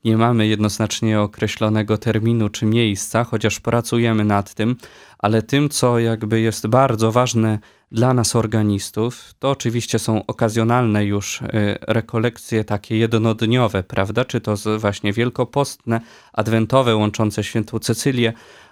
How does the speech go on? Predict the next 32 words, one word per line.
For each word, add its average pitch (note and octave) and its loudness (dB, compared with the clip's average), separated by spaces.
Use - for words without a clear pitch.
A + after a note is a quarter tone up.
ale C3 2
to A#2+ -2
są B2+ 0
także, A2+ 0
to A#2 -2
jest A#2 -2
także A2+ 0
spotkanie A#2 -2
comiesięczne A#2 -2
w A2 -4
ramach A2+ 0
pierwszych - -2
piątków G#2+ -4
miesiąca. A2+ 0
My A2 0
w A2+ -8
tym A#2 -2
właśnie A#2 -2
listopadzie, A#2 -2
w - -14
tym A2+ 0
miesiącu A#2+ 0
szczególnej A#2 2
modli-, A2 -2
e, A2 0
pamięci A2+ 0
za A#2 2
zmarłych, A2+ 0
właśnie A#2 0
to A#2+ -10
spotkanie A#2+ -2
poświęciliśmy A#2 -4